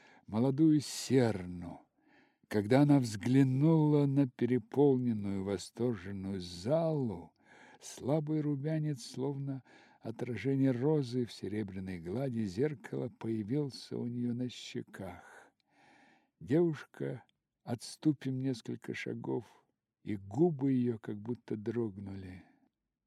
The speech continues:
Безил Холлорд вскочил на ноги и начал аплодировать.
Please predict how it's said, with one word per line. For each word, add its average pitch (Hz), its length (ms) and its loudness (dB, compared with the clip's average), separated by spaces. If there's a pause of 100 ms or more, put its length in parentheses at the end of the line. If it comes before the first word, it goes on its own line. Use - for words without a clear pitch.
(120)
Безил 143 600 4
Холлорд 156 840 0
вскочил 147 1040 -2
на 147 260 0
ноги 139 380 -2
и - 20 0
начал 135 440 -4
аплодировать. 123 1000 -6